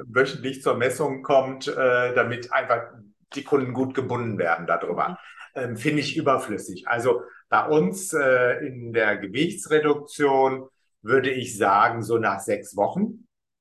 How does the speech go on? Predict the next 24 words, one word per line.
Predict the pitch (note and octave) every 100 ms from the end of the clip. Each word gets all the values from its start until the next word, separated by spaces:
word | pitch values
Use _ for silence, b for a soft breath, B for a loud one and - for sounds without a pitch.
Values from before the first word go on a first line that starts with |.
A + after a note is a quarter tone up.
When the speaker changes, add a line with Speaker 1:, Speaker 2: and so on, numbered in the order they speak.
| _ _ _ _
Speaker 1:
Man | A#2 A#2+
muss | C3
ja | C#3 -
auch | -
erstmal | A#2+ C3 A#2
ein | A2 - -
paar, | B2+ A#2 G2 -
ein | - -
paar | - A2 G2+ G2+ G2+
Veränderungen, | - C3 D#3 G3 G3 A#2 B2+ A#2+ A2+ A2+ A2
äh, | C#3 C#3
im | D#3 -
Alltag | C3 B2+ C3 A#2+
umsetzen. | C#3+ D3 C#3+ C#3+ D3 - E3 D3+
Speaker 2:
Mhm. | C#3+ C#3+ D3+
Speaker 1:
Und | A#2+
dann | C3 B2+
würde | C#3
ich | C#3+
so | D3+
denken, | B2 A#2+ B2+ - B2+ A#2
für | B2+
eine | A2+
Gewichtsreduktion | A2 A2+ B2 C3 A#2+ A#2 A2+ B2 A#2 A2+